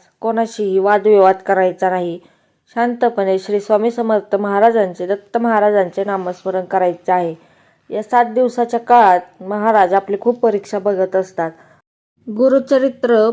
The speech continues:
पारायण करणारा हा व्यक्ती खूप नशीबवान असतो, खूप भाग्यवान, पुण्यवान असतो. तुम्ही किती तुमच्याकडे पैसा असू द्या, नोकरी असू द्या, पण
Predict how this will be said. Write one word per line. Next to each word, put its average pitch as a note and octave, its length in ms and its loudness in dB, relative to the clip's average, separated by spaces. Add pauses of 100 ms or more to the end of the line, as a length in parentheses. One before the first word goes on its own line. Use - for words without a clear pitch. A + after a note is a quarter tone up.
पारायण A3+ 400 0
करणारा A#3 480 0
हा A3+ 180 0
व्यक्ती A3+ 600 0
खूप A#3 240 -6
नशीबवान F#3+ 560 -2
असतो, E3 400 -10
खूप G#3+ 180 -8 (500)
भाग्यवान, G3+ 540 0
पुण्यवान G#3+ 640 0
असतो. E3+ 380 -4 (460)
तुम्ही A#3+ 280 -2
किती C4+ 500 -6
तुमच्याकडे A#3+ 520 -2
पैसा G#3+ 420 0
असू G#3+ 240 -2
द्या, F#3+ 180 0
नोकरी G3 300 -4
असू G#3 280 -4
द्या, F3 120 -4
पण G3 220 -6